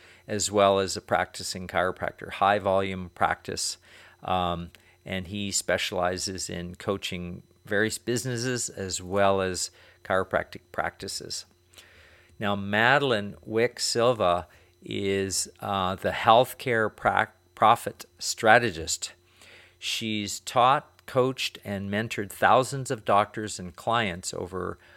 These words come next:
uh, thirty-three years as a practice consultant.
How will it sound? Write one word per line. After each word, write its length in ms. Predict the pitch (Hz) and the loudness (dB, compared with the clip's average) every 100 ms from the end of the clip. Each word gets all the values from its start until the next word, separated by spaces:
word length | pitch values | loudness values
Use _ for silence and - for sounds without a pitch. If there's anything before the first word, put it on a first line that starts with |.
| - - _ - | -20 -20 _ -14
uh, 380 | 90 90 87 92 - - _ _ _ - | -10 -6 -6 -8 -16 -20 _ _ _ -12
thirty-three 640 | - 127 127 117 - 110 | -2 -2 -2 -6 -8 -6
years 560 | 101 104 107 98 90 - | -4 0 0 0 -2 -8
as 240 | 113 92 | -10 -12
a 40 | - | -4
practice 480 | 104 90 - - | 0 0 0 -12
consultant. 640 | - 90 - 151 143 87 | -12 -8 0 2 2 -6